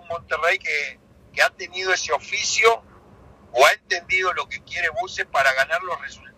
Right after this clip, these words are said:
los partidos sin jugar bien. Lo único que me preocupa en la semifinal es el antecedente del último partido. Lo vi mucho mejor a Pachuca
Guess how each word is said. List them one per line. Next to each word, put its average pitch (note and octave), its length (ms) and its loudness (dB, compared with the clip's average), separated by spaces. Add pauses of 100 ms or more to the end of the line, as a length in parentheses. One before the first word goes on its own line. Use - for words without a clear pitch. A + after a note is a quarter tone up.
(140)
los - 140 -4
partidos - 520 -2 (420)
sin - 260 -4
jugar E3+ 260 4
bien. D3 200 -4
Lo D#3 100 0
único D4 260 0
que A3 80 4
me F#3+ 140 0
preocupa F3+ 420 -2
en F#3 60 2
la E3+ 80 0
semifinal G3+ 680 0 (880)
es D#3 200 -2
el F#3+ 100 -6
antecedente D#3 720 -4
del D#3+ 100 -8
último C#3+ 380 -4
partido. B2 460 0
Lo A2+ 120 -4
vi - 120 -6
mucho E3+ 380 -4
mejor C3+ 300 2
a C#3 60 4
Pachuca E3 560 2